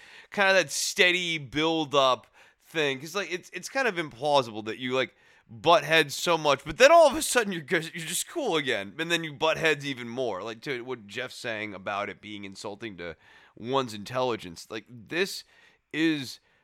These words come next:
the type of story, it's a perfectly fine wrestling angle, but they should have been booking it backwards, and right now it's really hard to glean what that story is supposed to be.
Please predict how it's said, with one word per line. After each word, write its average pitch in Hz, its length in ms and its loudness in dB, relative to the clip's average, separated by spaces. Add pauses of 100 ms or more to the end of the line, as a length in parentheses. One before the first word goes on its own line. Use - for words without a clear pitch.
the - 80 -10
type 190 240 2
of 156 80 -2
story, 165 240 -2
it's 139 100 -8
a 139 60 -12
perfectly 151 540 -8
fine 131 340 -4
wrestling 120 420 -4
angle, 90 280 -10
but 92 120 -12
they 120 140 -2
should 147 160 -8
have 135 80 -8
been 120 200 -6
booking 113 360 -10
it 90 140 -10
backwards, 101 580 -6
and 95 100 -12
right 120 180 -4
now 110 180 -6
it's 92 160 -14
really 107 220 -8
hard 98 220 -6
to 92 60 -12
glean 90 480 -10 (440)
what 104 340 -6
that 85 240 -10
story 92 440 -10
is 78 80 -14
supposed 82 460 -12
to - 60 -20
be. 85 180 -12